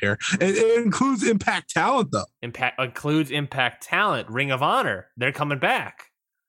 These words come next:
Speaker 1: No.
Speaker 2: Oh, well, they are coming back, but this isn't the news, is what you're saying.
Speaker 1: You're missing a big
Speaker 2: Hmm.
Speaker 1: one here.
Speaker 2: Hmm. Are they, uh, are they international or just strictly national?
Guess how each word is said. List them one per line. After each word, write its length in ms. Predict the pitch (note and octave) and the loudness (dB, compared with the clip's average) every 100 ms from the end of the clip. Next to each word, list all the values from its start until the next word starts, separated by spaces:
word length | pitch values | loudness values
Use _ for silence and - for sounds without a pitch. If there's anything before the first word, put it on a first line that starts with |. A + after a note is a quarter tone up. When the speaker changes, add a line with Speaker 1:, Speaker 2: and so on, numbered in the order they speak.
| - | -6
Speaker 1:
No. 560 | A#2+ D#3+ D#3+ G#2+ - _ _ G2 | 0 2 2 0 -4 _ _ -10
Speaker 2:
Oh, 300 | G2+ E2+ - - - | -8 -8 -16 -20 -8
well, 160 | C#3 | -2
they 100 | D#3 | 2
are 120 | F3 D#3+ | 2 0
coming 240 | C3+ G#2+ | -2 -2
back, 360 | B2 A2 F#2 - | 0 0 -2 -8
but 180 | F#2 - | -12 -10
this 300 | G#2+ A#2 A#2+ | -8 -6 -6
isn't 180 | G2+ | -8
the 80 | G2+ | -8
news, 460 | G#2+ G2+ E2 E2+ - | -6 -6 -8 -14 -16
is 80 | - | -14
what 120 | F#2+ | -14
you're 100 | E2+ | -14
saying. 240 | - C#2+ | -16 -10
Speaker 1:
You're 180 | A#2+ D3 | -2 2
missing 680 | D#3 F3+ F3+ F#3+ F#3 F3+ F#3 | 4 2 2 0 2 0 0
a 360 | E3 D#3 D#3 | 2 2 4
big 380 | D3 C#3 D#3 F3+ | 0 0 0 2
Speaker 2:
Hmm. 80 | E3+ | 2
Speaker 1:
one 260 | D#3 D3+ C3+ | 2 2 0
here. 580 | B2+ C3 C3+ C3 B2+ B2 _ _ - | 0 0 2 2 0 -2 _ _ -12
Speaker 2:
Hmm. 580 | A#2+ A#2+ A2 G#2 G2 G2+ | -10 -8 -8 -10 -12 -6
Are 100 | C3 | -2
they, 160 | D3 D3 | 0 0
uh, 160 | C#3 D3 - | -2 -2 -2
are 140 | C#3+ D#3 | 0 2
they 140 | E3 | 0
international 760 | E3 E3 A3+ C4 C4 - B3+ C4 | 0 2 2 4 2 0 0 2
or 600 | C4 A3 D#3 D3 D3 D3 C3 | 2 2 2 4 2 0 -4
just 240 | B2+ C#3+ | -4 -4
strictly 540 | - D3+ C#3 B2+ A#2+ - | -2 -4 -2 -2 -2 -4
national? 560 | A2+ G2+ G2 F#2+ F2+ F#2 | -6 -4 -6 -12 -18 -20